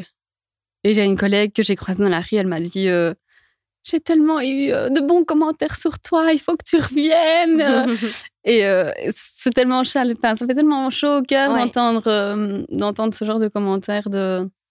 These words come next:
Speaker 1: de personnes avec qui, euh, avec qui on travaille, que ça, vraiment, ça m'a vraiment marqué que,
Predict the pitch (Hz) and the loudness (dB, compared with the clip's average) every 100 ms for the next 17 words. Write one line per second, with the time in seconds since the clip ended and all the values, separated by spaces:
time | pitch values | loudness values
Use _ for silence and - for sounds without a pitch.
0 | _ 202 196 190 - 220 190 - 208 208 | _ -4 -2 -2 0 0 -2 -4 -2 0
1 | 185 175 190 - _ _ _ - 190 170 | 0 0 -4 -10 _ _ _ -4 -2 0
2 | 214 196 - 185 220 233 220 185 175 - | -2 -2 -2 0 0 0 -2 -4 -6 -6
3 | - - - - - 190 180 170 - 175 | -12 -14 -16 -12 -6 -4 -2 -4 -4 -4
4 | 190 208 202 196 - 220 208 190 | -2 -4 -4 -6 -4 -4 -2 -4